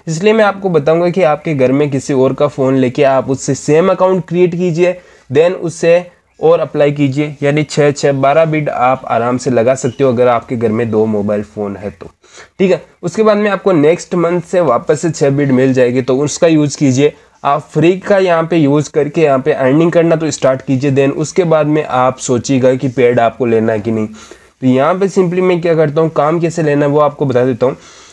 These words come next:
उसके लिए आपको क्या करना है, यहाँ पे सर्च बार का ऑप्शन मिल रहा है, सर्च बार के ऑप्शन पे क्लिक करना है। जैसे आप सर्च बार के ऑप्शन पे क्लिक करोगे, आपके सामने तीन ऑप्शंस आएंगे, इसमें से आपको प्रोजेक्ट्स का सेकंड ऑप्शन है उसको सिलेक्ट कर लेना है।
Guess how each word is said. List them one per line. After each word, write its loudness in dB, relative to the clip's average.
उसके -4
लिए 2
आपको -4
क्या 2
करना 2
है, 2
यहाँ 2
पे -4
सर्च -2
बार 0
का 0
ऑप्शन -2
मिल 0
रहा -6
है, -18
सर्च 0
बार 0
के 0
ऑप्शन 0
पे 0
क्लिक -4
करना 2
है। -6
जैसे 0
आप 0
सर्च 0
बार 2
के -4
ऑप्शन 0
पे 4
क्लिक 0
करोगे, 2
आपके 0
सामने 0
तीन 0
ऑप्शंस 0
आएंगे, 2
इसमें 0
से 0
आपको -2
प्रोजेक्ट्स 0
का 2
सेकंड 2
ऑप्शन 2
है 2
उसको -4
सिलेक्ट -2
कर -4
लेना -8
है। -20